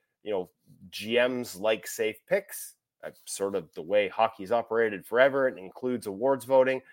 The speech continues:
and Connor Hellebuyck has the Vezina. Some of Hellebuck's numbers, like in one goal situations, when you, we look at, at, um,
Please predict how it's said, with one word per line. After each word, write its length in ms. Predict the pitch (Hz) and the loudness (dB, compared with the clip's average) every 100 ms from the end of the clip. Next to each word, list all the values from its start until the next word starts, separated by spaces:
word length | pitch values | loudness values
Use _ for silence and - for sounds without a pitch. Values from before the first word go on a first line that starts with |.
| _ | _
and 100 | 101 | -12
Connor 260 | - 127 127 | 0 2 2
Hellebuyck 420 | 123 123 110 104 | 2 4 2 0
has 260 | 107 113 110 | 2 0 0
the 80 | 110 | 0
Vezina. 460 | 110 110 113 107 _ _ - | 2 2 0 -8 _ _ -2
Some 200 | 156 190 | 4 4
of 100 | 156 | 6
Hellebuck's 480 | 139 147 131 - | 6 6 4 2
numbers, 500 | 104 104 117 127 123 | -6 -4 -2 -2 -4
like 240 | 95 95 95 | -6 -6 -6
in 220 | 98 92 | -10 -6
one 260 | 95 104 101 | -6 -4 -2
goal 180 | 104 | -2
situations, 800 | 101 104 - 92 95 98 113 104 - | -2 -10 -10 -4 -4 -4 -10 -14 -12
when 140 | 92 | -12
you, 120 | 90 95 | -12 -8
we 140 | 95 | -8
look 180 | 95 98 | -8 -10
at, 80 | 90 _ - | -16 _ -8
at, 360 | 95 87 85 - | -4 -2 -4 -4
um, 380 | 85 82 80 | -4 -4 -12